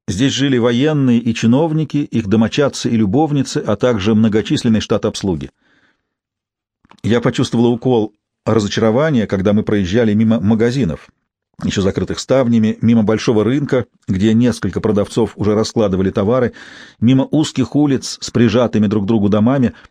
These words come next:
Ос-Альта звалась городом мечтой.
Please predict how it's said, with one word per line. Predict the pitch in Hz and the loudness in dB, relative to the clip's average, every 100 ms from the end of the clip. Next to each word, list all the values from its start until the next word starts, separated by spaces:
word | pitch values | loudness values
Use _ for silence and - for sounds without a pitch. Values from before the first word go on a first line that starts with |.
| _ _ _ _ _ - | _ _ _ _ _ -2
Ос-Альта | 120 - - 170 190 - 175 156 - | -2 0 -2 0 0 -2 -2 -2 -4
звалась | 92 110 139 107 | -2 0 0 0
городом | 95 127 107 110 | 0 0 2 2
мечтой. | 107 - - 85 67 | 0 -2 -4 -4 -6